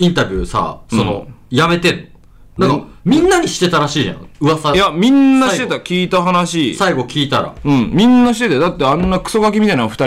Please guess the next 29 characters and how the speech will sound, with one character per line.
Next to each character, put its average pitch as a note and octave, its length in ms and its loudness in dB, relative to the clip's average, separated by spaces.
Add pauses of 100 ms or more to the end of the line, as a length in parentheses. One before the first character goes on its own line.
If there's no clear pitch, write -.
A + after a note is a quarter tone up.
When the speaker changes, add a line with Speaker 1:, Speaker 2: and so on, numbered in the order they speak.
Speaker 2:
組 B2+ 160 2
に A#2 60 2
も G2+ 60 0
や F#2 60 -4
っ - 20 -8
て - 60 -10
た F#2+ 60 -6
も F#2+ 80 -2
ん。 - 20 0
Speaker 1:
お - 0 -
い、 - 20 0
や G2 120 -4
め G#3 100 -4
ろ、 A3+ 80 -2
ク - 100 -8
ソ G#2+ 140 -2
ガ G#2 120 -4
キ - 100 -16
と G2+ 100 -6
か F#2 60 -8
言 E2+ 140 -6
う - 20 -12
の。 C#2+ 80 -12
Speaker 2:
ん？ G#3+ 180 -2 (180)
Speaker 1:
あ B2 120 -4
い D3+ 60 -4
つ D#3+ 120 -10
だ F3+ 80 -2
ろ？ G3 280 -4